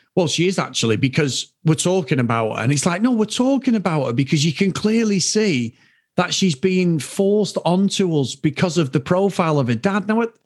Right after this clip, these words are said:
I don't know, honestly, Michael Owen is not top tier. He's not David Beckham. He was a great striker in his day in the late nineties, early two thousand, without a doubt, Dave. We're one of the best in the world. He was class.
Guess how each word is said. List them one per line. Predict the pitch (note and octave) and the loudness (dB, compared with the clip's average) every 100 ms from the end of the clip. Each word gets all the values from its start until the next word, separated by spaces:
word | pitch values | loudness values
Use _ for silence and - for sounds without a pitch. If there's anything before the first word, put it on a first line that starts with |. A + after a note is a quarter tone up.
| _ _ _ _ _ | _ _ _ _ _
I | A3+ | -2
don't | D#4+ | 0
know, | C#4 | 0
honestly, | G3 G3+ E3+ F3+ | 2 0 0 0
Michael | B3+ D4 G3 F#3+ | 2 2 2 2
Owen | F#3 C#3+ | 2 2
is | B2+ C#3 | 2 0
not | F3 E3+ - | -2 -4 -4
top | - D3 - | 0 0 -2
tier. | - C#3 A#2+ | 0 2 2
He's | A2 C#3+ | 2 2
not | A#3+ A#3 | 0 0
David | A3+ G#3+ F#3+ D3 | 0 2 0 0
Beckham. | D3 - B2 G2+ A#2 - _ _ - | -2 -2 -2 -2 -6 -18 _ _ -2
He | |
was | F#3 F#3 | 0 2
a | F#3+ | 0
great | G#3 B3 A#3+ | 0 0 0
striker | D#3+ - C#3 A#2+ A2 A#2+ | 0 0 0 -2 0 -2
in | A#2 C#3+ | 0 2
his | D#3+ C3+ | 2 0
day | - G#2+ G#2+ | -2 -2 0
in | |
the | A#2+ | 0
late | C#3+ F3+ E3+ | 2 0 0
nineties, | C#3 B2+ B2 B2 A2+ | -2 0 0 0 0
early | B2+ A#2+ | 2 2
two | - B2 | 0 0
thousand, | A2+ A2 B2+ | 0 -2 -2
without | C#3 - F3 F#3+ F#3+ | -2 -2 -2 0 0
a | D3+ | 0
doubt, | C3+ A#2 A2+ | -2 -2 -4
Dave. | A2 G#2+ | -2 0
We're | B2 | 0
one | C3 C3+ | 2 0
of | |
the | C3+ | 0
best | C#3 F#3 - | 0 -2 -2
in | F3 | 0
the | E3 | 2
world. | C#3 B2 A#2 B2 | 2 0 0 0
He | |
was | B2+ A#2+ | 0 0
class. | - C3 A2+ - | -2 -2 -2 -6